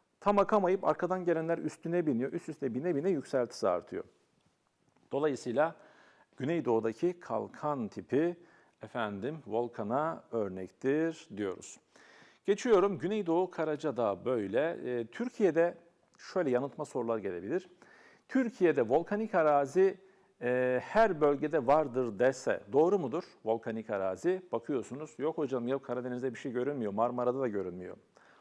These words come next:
Akdeniz'de de görünmüyor." Yanlış. Karadeniz, Akdeniz'de volkanik dağ yoktur. Volkanik arazi vardır. Volkanik arazinin olmadığı coğrafya yok.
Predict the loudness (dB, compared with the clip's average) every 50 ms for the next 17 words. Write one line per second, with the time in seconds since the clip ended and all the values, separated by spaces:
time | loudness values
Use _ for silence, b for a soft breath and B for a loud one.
0 | b b -4 -4 -4 -4 -6 -8 -6 -6 -6 -6 -2 -2 -2 0 0 -2 -2 -2
1 | -4 -4 -4 -2 -2 -2 -2 -4 -4 -4 -4 -2 -2 -4 -4 -6 -10 -16 -20 -20
2 | _ b b b b b b b b b b b b b b b 2 4 4 4
3 | 6 2 2 0 2 2 2 0 0 -2 -4 -2 -2 -2 -4 -2 2 2 2 6
4 | 6 4 4 2 -2 -2 -2 -2 -4 0 2 4 4 4 4 2 0 0 -2 -2
5 | -6 -12 -12 -12 -12 -6 0 0 0 0 0 -6 -8 -8 -4 -2 0 2 2 0
6 | -2 -2 -6 -4 0 2 2 2 2 -2 -6 -4 0 0 0 0 0 -4 -4 -4
7 | -2 0 0 0 0 -2 -4 2 4 4 4 4 0 -2 -2 -6 0 2 4 4
8 | 4 2 0 0 -2 -2 -2